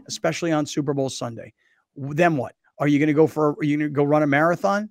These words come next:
Okay, you gonna go ride your bike a hundred miles? I Thrive M D is helping people all throughout Southern California lose weight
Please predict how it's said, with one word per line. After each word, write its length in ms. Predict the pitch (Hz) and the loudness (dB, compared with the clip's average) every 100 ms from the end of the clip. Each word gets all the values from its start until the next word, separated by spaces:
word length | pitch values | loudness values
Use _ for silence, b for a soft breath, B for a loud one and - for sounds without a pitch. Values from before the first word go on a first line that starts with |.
| - | -12
Okay, 240 | 147 185 | 0 0
you 120 | 196 160 | 2 0
gonna 140 | 156 | 2
go 100 | 151 | 2
ride 300 | 147 147 160 | 2 0 0
your 100 | 147 | 0
bike 240 | 156 160 160 | 0 0 -2
a 40 | |
hundred 260 | 160 185 180 | -4 -2 -2
miles? 340 | 180 214 - _ _ _ _ - | -2 -4 -6 _ _ _ _ -4
I 180 | 156 190 | -4 -2
Thrive 320 | 208 202 190 | 0 0 0
M 180 | 208 160 | -2 0
D 320 | 147 143 - 139 | 0 -2 -8 -14
is 120 | - | -8
helping 420 | - 151 196 170 | -2 -2 -2 -4
people 500 | 160 139 151 139 - - | -4 -4 -2 -4 -6 -4
all 200 | - 165 | -2 -2
throughout 340 | 185 180 160 | -2 -2 -2
Southern 300 | - 160 160 | -4 -4 -4
California 680 | 156 147 139 - 127 127 123 _ _ 135 | -4 -2 -4 -4 -6 -6 -8 _ _ -6
lose 300 | 143 170 151 | -2 -2 0
weight 260 | 143 135 | -2 -2